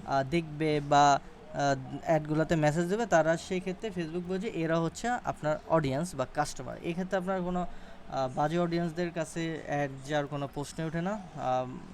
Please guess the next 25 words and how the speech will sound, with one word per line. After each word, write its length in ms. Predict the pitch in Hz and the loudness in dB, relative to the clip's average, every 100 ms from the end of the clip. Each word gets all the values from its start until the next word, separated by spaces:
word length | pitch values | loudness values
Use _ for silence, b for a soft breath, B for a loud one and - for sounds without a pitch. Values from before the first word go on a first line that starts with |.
| - 143 | -8 0
যারা 240 | 139 143 | 2 2
আপনার 380 | 143 160 147 - - | 0 0 0 -2 -6
একদম 420 | 151 151 165 160 - | -6 -4 -6 -6 -4
টার্গেটেড, 440 | 147 156 180 208 175 | -4 -4 -8 -6 -2
তাদের 260 | 151 156 | -2 -2
কাছে 240 | 165 160 165 | -8 -6 -6
অ্যাডগুলো 380 | 156 160 175 | -6 -6 -6
যাবে। 300 | 175 180 196 254 - - - - - - | -4 -4 4 8 8 6 2 2 0 2
তো 60 | 220 | 6
এটা 320 | 220 226 240 | 8 8 8
যখন 280 | 247 254 247 | 6 4 2
ক্লিক 240 | 233 226 - | 0 0 6
করার 220 | 247 240 | 6 6
পর 220 | - 269 | 8 6
ডেটা 340 | 214 196 214 | 6 4 6
শেয়ারিং 260 | 196 202 202 | 4 4 2
ক্লিক 200 | 202 202 | 0 -2
করে 120 | - 226 | 2 4
দেবেন, 160 | 262 | 4
এখানে 240 | 233 185 185 | 4 4 6
মেটা 260 | 185 196 | 6 6
একটা 180 | 190 202 | 6 4
সিগন্যাল 360 | 185 180 202 202 | 2 2 2 4
পেয়ে 140 | 214 | 2
গেল। 200 | 226 | 2